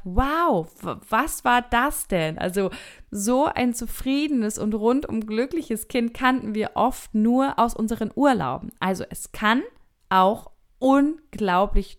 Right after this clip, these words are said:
toll werden, so war es bei uns immer. Ähm, nur die Definition von toll sieht ja auch jeder anders, ja?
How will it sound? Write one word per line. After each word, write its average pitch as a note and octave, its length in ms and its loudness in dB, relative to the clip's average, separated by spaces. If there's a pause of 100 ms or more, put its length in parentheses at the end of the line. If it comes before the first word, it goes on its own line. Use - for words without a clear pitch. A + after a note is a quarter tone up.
toll A3 400 2
werden, B3 300 -4
so G3 120 -8
war F3+ 140 -2
es G3 120 -6
bei A#3+ 140 -2
uns G3+ 220 -4
immer. G3+ 440 0 (640)
Ähm, G#3 420 0 (140)
nur A3+ 160 0
die B3 120 -4
Definition B3+ 680 0
von G3+ 260 -4
toll G3 420 2 (300)
sieht A3+ 240 -4
ja A#3+ 160 0
auch A3 180 2
jeder A3 400 0
anders, A3+ 540 -4
ja? F#3+ 260 -6